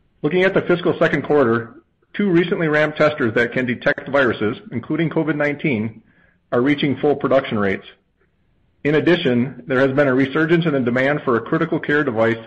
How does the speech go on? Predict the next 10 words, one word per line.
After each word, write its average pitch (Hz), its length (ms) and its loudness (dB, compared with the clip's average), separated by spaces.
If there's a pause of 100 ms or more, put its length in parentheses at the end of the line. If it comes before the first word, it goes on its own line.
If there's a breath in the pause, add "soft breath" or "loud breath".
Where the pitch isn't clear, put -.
used 143 280 0
in 131 120 -2
the 120 60 -4
treatment 127 460 -4
for - 100 -8
covid 123 280 -2
nineteen 120 440 -4
patients 101 440 -4 (720)
and 120 160 0
modest 147 340 2